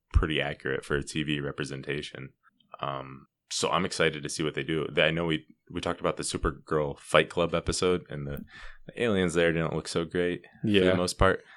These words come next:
Speaker 1: but these look a lot better. And I think it helps that they're probably spreading the cost out over four different episodes.
Speaker 2: Yeah, that's probably true.
Speaker 1: Uh, we also got to see a quick look at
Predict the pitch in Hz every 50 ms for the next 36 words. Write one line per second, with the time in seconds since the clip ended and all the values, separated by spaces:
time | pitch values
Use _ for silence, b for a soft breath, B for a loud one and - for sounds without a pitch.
0 | B B B 107 - - 98 92 90 82 80 80 - - - - 73 71 69 71
1 | - - - 71 71 71 69 69 69 73 78 78 - 80 76 - - 76 76 -
2 | - - - - 76 71 71 71 - - b b b b b - 90 87 87 80
3 | 73 - - - 78 76 76 73 69 - - 76 73 73 - - 69 67 65 69
4 | 69 69 67 67 - - - 67 71 69 67 - 67 69 69 67 69 - - 67
5 | 69 67 - - - - - - _ - - - 104 98 92 90 - - 107 104
6 | - - - 98 98 - - B B B B B B B _ _ - - - _
7 | _ - 80 82 78 85 90 101 104 - 98 87 80 - 85 - - 87 76 -
8 | - - - 107 101 - 98 90 - 80 71